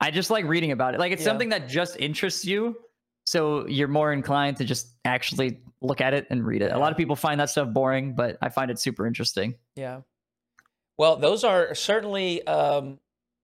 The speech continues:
Speaker 2: I'm trying to think of a word.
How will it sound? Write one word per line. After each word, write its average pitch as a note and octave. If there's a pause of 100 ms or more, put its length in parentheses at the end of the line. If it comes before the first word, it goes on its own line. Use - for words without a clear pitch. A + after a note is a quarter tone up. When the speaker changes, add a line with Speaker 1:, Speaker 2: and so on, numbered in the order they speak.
(3000)
Speaker 2:
I'm D3
trying E3+
to D#3
think D#3+
of D3+
a D3
word. D3+